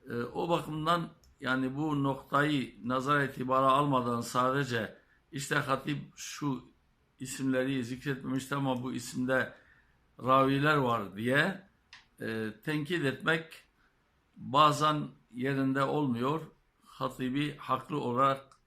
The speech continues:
buluyoruz. Tabii ben bu konuyu tetkik etmedim. E, sadece ihtimal olarak söylüyorum.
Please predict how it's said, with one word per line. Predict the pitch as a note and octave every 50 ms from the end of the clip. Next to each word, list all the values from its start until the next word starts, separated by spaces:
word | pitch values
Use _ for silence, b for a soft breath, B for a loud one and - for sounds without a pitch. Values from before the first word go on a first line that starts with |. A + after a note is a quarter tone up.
| _ _ _ _ _ _ _ -
buluyoruz. | D#3 E3 D3 C#3 A#2+ A2 G2+ -
Tabii | - D#3+ D#3 D#3 D3 D3
ben | D#3 D#3 D#3 D3
bu | D#3 D#3+ D#3+ D#3 D#3 - - -
konuyu | D3 D3 C#3+ D3 D3+ D3+ C#3+ -
tetkik | - C#3+ C3+ - - - - G#3
etmedim. | G3+ - - C#3 C3 B2 C#3+ E3+ E3 - - b b b b b b b b b b _ _
E, | - C3+ B2+ B2 B2
sadece | - - D#3 D#3 D#3 D#3+ E3+ D#3+ D#3 D#3 D3+ -
ihtimal | A#2+ - - - D#3 E3+ F#3+ F#3 E3
olarak | C#3 C#3 C3 B2 A#2+ A2+ - -
söylüyorum. | - - G#3 G#3 G2 F#2 F#2+ - - - - -